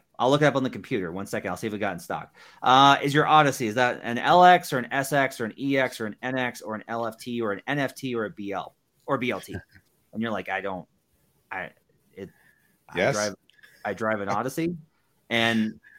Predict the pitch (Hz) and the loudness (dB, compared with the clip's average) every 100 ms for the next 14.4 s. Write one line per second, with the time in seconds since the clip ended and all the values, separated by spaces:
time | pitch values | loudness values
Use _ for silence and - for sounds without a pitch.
0 | _ 104 - 202 196 175 151 - 123 113 | _ -12 -2 2 4 4 0 -2 -2 0
1 | 110 110 117 110 98 - _ _ _ 170 | -2 -2 -2 0 -2 -10 _ _ _ 4
2 | 180 117 104 147 151 151 - _ _ _ | 6 4 4 4 4 -2 -6 _ _ _
3 | _ _ _ - 151 123 117 113 113 104 | _ _ _ 0 4 4 2 0 -2 -4
4 | 117 113 104 90 85 151 127 104 98 87 | -6 -4 -2 -2 -2 2 2 2 -2 -6
5 | - 95 82 73 - - 131 175 117 101 | -8 -8 -10 -12 -16 -8 -2 0 0 -4
6 | 95 - - _ 110 110 110 101 - 139 | -4 -10 -20 _ -6 -4 -4 -4 2 4
7 | 139 123 - _ _ _ _ _ 143 151 | 4 2 -8 _ _ _ _ _ 0 2
8 | 120 123 147 220 143 107 - 117 123 127 | 4 6 12 12 12 4 -2 -6 -2 0
9 | 143 143 151 131 - 156 147 127 110 90 | 2 2 2 -4 0 0 2 -2 -4 -2
10 | 120 135 131 135 123 120 101 92 - 131 | 2 2 2 0 0 -4 -6 -10 -6 -4
11 | 92 71 64 - _ _ 120 120 120 113 | -4 -8 -14 -20 _ _ -2 0 0 4
12 | 139 143 131 123 113 131 127 - 110 90 | 6 6 2 -2 -2 0 -2 -4 -6 -4
13 | 131 131 107 98 104 117 123 131 127 135 | -2 -2 -2 -10 -8 -8 -8 -6 -8 -8
14 | 117 101 120 104 | -8 -6 -6 -6